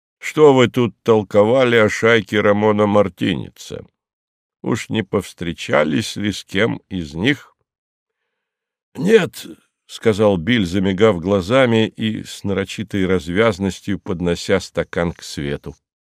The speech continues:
"И не повстречаетесь", — добавил ревизор, неторопливо потягивая водку. Дело в том, что песенка шайки спета.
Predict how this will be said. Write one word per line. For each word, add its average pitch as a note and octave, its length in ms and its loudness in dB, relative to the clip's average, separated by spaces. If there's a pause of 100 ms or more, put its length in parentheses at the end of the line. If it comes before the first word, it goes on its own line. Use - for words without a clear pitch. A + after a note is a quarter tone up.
(760)
"И A3 380 4
не F3+ 280 6
повстречаетесь", — C#3+ 1500 4 (300)
добавил G#2+ 600 4
ревизор, A2 680 2 (140)
неторопливо G#2 880 -2
потягивая F2+ 800 -2
водку. E2 600 -10 (1040)
Дело C#3+ 340 2
в - 40 -6
том, C3+ 240 6
что A#2+ 260 6
песенка A#2+ 680 2
шайки G#2+ 460 2
спета. - 520 -6